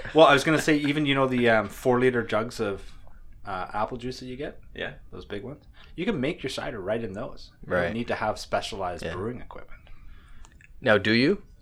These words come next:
Speaker 1: Yes,
Speaker 3: You,
Speaker 1: I
Speaker 3: you,
Speaker 1: do,
Speaker 3: yeah.
Speaker 1: personally, yeah.
Speaker 3: So what did your setup cost you?
Speaker 1: Ah, well, we won it in a curling bonspiel,
Speaker 3: Oh,
Speaker 1: so
Speaker 3: that's,
Speaker 1: that's
Speaker 3: that's pretty good. How about you?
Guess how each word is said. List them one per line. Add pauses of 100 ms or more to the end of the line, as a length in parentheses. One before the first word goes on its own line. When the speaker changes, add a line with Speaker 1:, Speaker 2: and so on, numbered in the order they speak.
(320)
Speaker 1:
Yes,
Speaker 3:
You,
Speaker 1:
I
Speaker 3:
you,
Speaker 1:
do,
Speaker 3:
yeah.
Speaker 1:
personally,
yeah.
Speaker 3:
So
what
did
your
setup
cost
you? (800)
Speaker 1:
Ah,
well,
we
won
it
in
a
curling
bonspiel,
Speaker 3:
Oh,
Speaker 1:
so
Speaker 3:
that's,
Speaker 1:
that's
Speaker 3:
that's
pretty
good.
How
about
you?